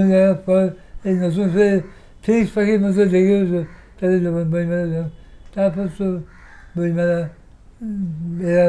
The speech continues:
লাগলো, যে পরিবেশ বেচা, যে এখানে ময়দানে বইমেলা হলে, উম, পরিবেশ নষ্ট হচ্ছে। এই সব সাথে বইমেলা উৎখাত হয়ে গেল ময়দান থেকে। একবার গেল, উম, ওই সিএসপি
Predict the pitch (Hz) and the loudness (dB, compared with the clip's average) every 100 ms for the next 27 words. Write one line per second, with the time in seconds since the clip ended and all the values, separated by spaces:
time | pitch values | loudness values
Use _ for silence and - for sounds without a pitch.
0 | 170 165 160 156 120 - - - 180 165 | 2 0 -4 -6 -10 -18 -20 -10 -6 -2
1 | 190 185 180 170 175 160 165 156 - - | 2 4 4 2 0 0 -2 -4 -12 -20
2 | - - 170 151 175 160 147 - - - | -14 -6 -2 0 0 -2 -6 -10 -20 -12
3 | 175 160 170 175 175 180 160 170 165 170 | -6 -4 -2 0 0 0 -2 -2 -2 -4
4 | 151 170 156 - - - - - - 190 | -4 -4 -6 -10 -18 -20 -20 -20 -10 -8
5 | 170 156 - 175 165 160 120 160 151 - | -6 -8 -2 0 0 -2 -4 -6 -6 -8
6 | 165 123 - - - - - - - - | -10 -10 -16 -20 -20 -20 -20 -20 -14 -4
7 | 180 156 185 165 175 165 170 156 - - | -4 -2 -4 -2 -4 -2 -6 -8 -14 -16
8 | - 175 165 165 170 160 160 - 180 139 | -10 -4 -2 -2 -2 -2 -4 -2 0 0
9 | 165 160 165 160 170 160 165 139 151 139 | -2 -2 -2 -2 -4 -4 -4 -6 -8 -10
10 | - - - - 180 170 170 165 165 165 | -14 -20 -20 -12 -4 2 2 2 0 0
11 | 160 - - - - - - 202 180 170 | -2 -6 -14 -20 -20 -20 -18 -12 -12 -10
12 | 170 185 190 208 208 214 214 208 160 151 | -10 -8 -8 -8 -8 -8 -8 -8 -6 -6
13 | 135 117 - - - - - 190 175 156 | -6 -12 -18 -20 -20 -20 -8 -2 -2 0